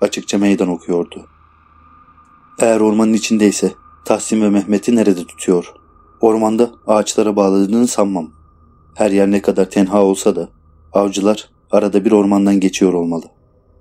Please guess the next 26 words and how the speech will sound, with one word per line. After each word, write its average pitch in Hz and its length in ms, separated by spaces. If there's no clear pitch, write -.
Samet 120 360
güzel 113 280
bir 107 120
noktaya 101 320
parmak 85 340
basmıştı. - 500
Gözü 98 240
kara 104 180
olsa 98 280
da 107 140
aptal 92 380
değildi. 87 420
"Oralarda 110 580
eski 107 280
bir 104 80
avcı 101 280
kulübesi 98 420
olacaktı 90 480
oğul. 85 220
Bitki - 220
toplamaya 101 420
gittiğimde 95 560
birkaç 101 340
kez 95 180
yakınından 95 500
geçmiştim. - 580